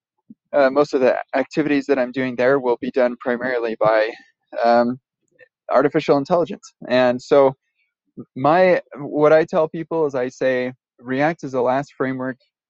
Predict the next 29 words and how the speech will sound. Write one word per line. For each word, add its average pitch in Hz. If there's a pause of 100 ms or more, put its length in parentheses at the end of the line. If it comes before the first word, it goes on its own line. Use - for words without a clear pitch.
you 123
need 117
to 120
learn, 95 (160)
the 123
last 117
U 110
I 101
framework 110
you -
need 95
to 110
learn," 98
because 110
I'm 113 (360)
convinced 135
that 127 (400)
before 160
any 160
other 147
framework 131
has 127
a 120
chance 123
to -
topple 131
it 123
over, 110 (640)
um, 113